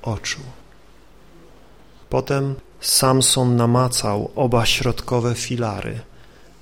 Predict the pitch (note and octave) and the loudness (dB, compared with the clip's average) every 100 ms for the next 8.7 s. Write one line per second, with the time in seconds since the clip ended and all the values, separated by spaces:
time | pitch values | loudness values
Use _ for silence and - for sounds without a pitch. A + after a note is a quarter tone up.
0 | - A2+ - B2 A#2+ A2+ - - - A#2 | -4 -4 0 2 2 2 0 0 0 0
1 | A2+ C3+ C#3+ C#3+ - C#3+ C3 - C3+ B2 | 2 2 2 2 2 2 0 0 -2 -2
2 | A2 G#2 G#2+ - - - - - - - | -6 -8 -10 -16 -20 -20 -20 -20 -20 -20
3 | - - - A#2 C3 C#3+ C3+ - D3 D3 | -20 -6 -2 2 4 4 4 4 4 4
4 | C#3+ C#3+ D#3 F#3 - - - - - - | 4 4 2 0 -6 -10 -16 -20 -20 -12
5 | - A#2+ A#2+ A#2 A2 A2 - C3 C#3 C3+ | 0 4 6 6 2 2 2 4 4 2
6 | D#3 F3 F3+ - - - - B2+ A2+ A2+ | 0 0 -4 -12 -18 -20 -2 2 4 4
7 | B2+ C#3+ B2 C3 C3+ C#3 A#2+ - G#2+ A2+ | 4 2 2 -2 -2 -4 -8 -8 -2 -2
8 | B2 C#3 B2+ G#2 G2 - - | 0 0 0 -2 -4 -8 -10